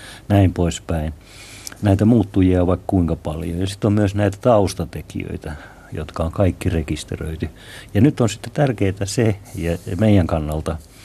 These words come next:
ö, ja kipututkimuksen kannalta, että näitä, ö, taustatietoja voidaan käyttää niinku hyväksi siihen, että, että tota, ö, selvitetään, mitä näiden kipu-, mi-, mitkä on te-, niitä tekijöitä, jotka näitä kipuja aiheuttaa.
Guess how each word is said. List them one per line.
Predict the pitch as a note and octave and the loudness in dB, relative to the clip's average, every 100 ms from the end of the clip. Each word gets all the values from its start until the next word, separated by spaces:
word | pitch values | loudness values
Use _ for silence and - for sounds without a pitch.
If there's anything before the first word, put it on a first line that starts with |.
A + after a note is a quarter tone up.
| - - - - - | -20 -20 -20 -18 -6
ö, | G2+ F2+ E2+ E2+ E2+ | -2 2 2 0 0
ja | E2+ | 0
kipututkimuksen | G#2 G2 F2+ E2 F2 D#2+ - E2+ | 0 2 0 0 -4 -4 -6 -6
kannalta, | E2+ E2+ E2 E2+ | -4 -2 -2 -4
että | - F#2 - - - - | -4 -6 -6 -20 -10 0
näitä, | C3+ A#2+ G2+ F#2 - - F#2+ | 2 2 2 -2 -4 -16 -6
ö, | F2 F2 F2 | -4 -2 0
taustatietoja | A#2+ A2+ - D#2+ D2+ D2 E2 D#2+ | 0 0 -2 -6 -6 -4 -4 -2
voidaan | D#2+ E2 | -2 -4
käyttää | D2+ E2 - E2 | -4 -6 -4 -4
niinku | E2 E2+ | -2 -2
hyväksi | E2+ F2 E2 | 0 -2 -2
siihen, | - F2 D2 D2+ | -2 -2 -2 -6
että, | D2 - - - | -8 -8 -8 -6
että | E2 - D2+ | -8 -6 -8
tota, | D#2 D2+ D#2 D#2 - - - - - - - - - G2 | -6 -2 0 -2 -6 -16 -20 -20 -20 -18 -16 -16 -8 0
ö, | F2+ E2 E2 D#2+ E2+ - | 2 2 0 -2 -6 -4
selvitetään, | - A2+ F#2 F#2 - E2+ E2 - - - | 2 4 4 0 -4 -4 -6 -8 -14 -4
mitä | G#2 G2+ G#2 D#2+ - - F2 | 0 2 2 -2 -4 -12 -8
näiden | F2 F2+ | -6 -4
kipu-, | A2 - E2+ | -4 -6 -4
mi-, | G#2+ A#2 | -2 -2
mitkä | G#2+ A2+ - F2 | 0 -2 -2 -2
on | E2 | -2
te-, | - - | -6 -2
niitä | F#2+ F#2 E2+ | 0 0 -2
tekijöitä, | F#2+ F#2+ E2+ D#2 D2+ | -2 -2 -4 -6 -6
jotka | D#2 - D#2+ | -6 -4 -4
näitä | D#2 - | -2 -4
kipuja | D#2 E2 D2+ C#2+ D2 | -4 -4 -4 -2 -4
aiheuttaa. | C2+ D2+ - - - | -4 -8 -10 -12 -16